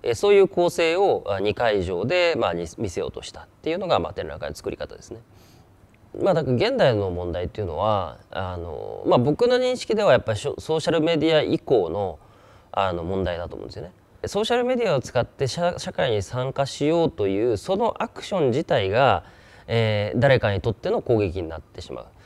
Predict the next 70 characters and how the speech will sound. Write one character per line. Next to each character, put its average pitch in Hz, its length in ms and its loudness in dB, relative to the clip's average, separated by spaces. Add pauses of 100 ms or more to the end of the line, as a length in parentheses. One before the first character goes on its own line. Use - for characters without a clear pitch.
(220)
で、 143 80 4
あ 143 80 10
る 185 80 6
い - 20 6
は、 131 380 8
そ 127 120 0
の、 110 280 2
す 170 120 -2
で 170 120 4
に 113 80 2
存 113 240 -2
在 107 180 -2
し - 60 -12
て - 80 -2
い 107 40 0
る 107 60 0
問 104 240 0
題 104 140 2 (100)
を 117 60 2
よ 101 180 4
り 156 80 4
複 - 260 -2
雑 117 240 -4
に 101 120 -6
し - 40 -14
た 71 120 -14
り、 82 280 -6 (240)
よ 127 120 2
り 165 120 6
悪 - 200 -4
化 120 120 -6
さ 117 140 -8
せ 104 140 -8
た 98 120 -4
り 71 180 -8
す - 140 -14
る 80 100 -10
っ - 20 -14
て - 360 4
い 165 220 8
う、 90 100 0 (320)
そ 226 220 4
う 226 60 8
い 214 80 8
う - 40 0
悪 151 260 2
循 165 280 4
環 82 200 -6
っ - 20 -
て - 180 -18
い - 20 -12
う 95 40 -10
の 101 80 -12
が、 95 360 2
ま 104 180 -2
あ、 78 60 -2
今 92 200 -4
の 76 160 -14 (640)
一 113 160 -2
番 92 120 -2
の 76 80 -12
問 80 220 -10
題 80 180 -10
で、 92 320 -4 (320)
そ 117 80 -6
の、 107 220 0
我 123 160 6
々 226 160 4 (300)
自 143 140 0
身、 85 220 -6